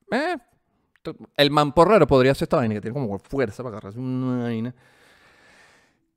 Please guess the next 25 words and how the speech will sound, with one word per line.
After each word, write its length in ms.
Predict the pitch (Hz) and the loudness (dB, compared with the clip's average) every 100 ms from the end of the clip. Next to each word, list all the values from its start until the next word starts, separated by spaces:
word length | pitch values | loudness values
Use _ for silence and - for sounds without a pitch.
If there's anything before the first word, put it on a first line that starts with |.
| _ - | _ -18
Yo 100 | 135 | -8
creo 140 | 135 | -2
que 60 | 135 | 2
eso 140 | 143 | 6
también 240 | 151 107 | 8 8
deberían 220 | 120 151 123 | 6 4 6
cobrar 220 | 147 113 | 6 6
como 180 | 143 - | 2 4
por 140 | 92 | 8
hora. 360 | 117 110 - - | 8 6 0 -8
¿Qué 120 | 107 | -4
tanto? 500 | - 123 120 101 90 - - _ | 2 4 2 0 -6 -10 -20 _
¿En 160 | 110 110 | -8 2
qué 120 | 123 | 8
evento? 580 | 127 127 127 107 92 92 | 10 10 6 4 -2 -4
Una 140 | 95 131 | -4 -2
competencia, 640 | 139 110 110 139 107 - | 0 2 4 2 0 -4
una 120 | 101 | -2
vaina. 340 | 120 117 113 104 | 0 0 0 -2
Probador 520 | - 127 123 117 120 | 4 6 8 8 8
de 80 | 147 | 4
papel 280 | 127 113 120 | 4 2 4
higiénico. 580 | 143 135 110 98 92 - _ 95 | 4 4 2 -6 -10 -16 _ -16
Es, 260 | 92 - | -14 -14
eh, 260 | - 98 | -12 -12